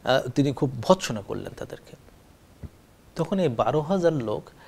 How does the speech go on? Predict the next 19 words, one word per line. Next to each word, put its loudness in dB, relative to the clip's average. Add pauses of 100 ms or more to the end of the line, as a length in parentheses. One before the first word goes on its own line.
(360)
চিন্তা 2
করলো -8
একটা, -16 (760)
চিন্তা 0
করলো -2
এই -4 (480)
যে, -2
"আমরা -2
একটা -10
কাজ -6
করি, -14
শনিবার -4
যখন -8
হবে, -10 (640)
দাউদ -2
আলাইহিস -6
সালাম -8
যখন -10
জব্বুর -6